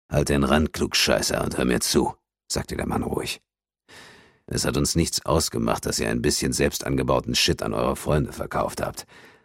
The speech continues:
Aber wenn das Zeug im Supermarkt steht, wird's zum Problem." "Das ist ein freies Land mit freier Marktwirtschaft", antwortete Ben und fand, dass er plötzlich wie ein Republikaner klang.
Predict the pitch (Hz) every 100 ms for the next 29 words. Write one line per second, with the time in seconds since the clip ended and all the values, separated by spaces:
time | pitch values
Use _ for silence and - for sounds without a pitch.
0 | _ - 73 69 71 67 - 73 71 67
1 | 98 85 53 50 - - - 65 - -
2 | _ _ _ _ _ - - - - -
3 | - - - - 67 62 - - _ _
4 | _ _ _ _ _ _ _ _ _ _
5 | _ _ - 101 104 120 120 - 113 117
6 | 98 123 104 - - 98 117 120 95 95
7 | 120 - 76 73 - 82 73 - - -
8 | - - - _ - 80 78 76 76 82
9 | 80 78 76 73 - - 104 110 101 -
10 | - 78 92 82 76 76 76 82 82 -
11 | 71 - 92 104 - - - - -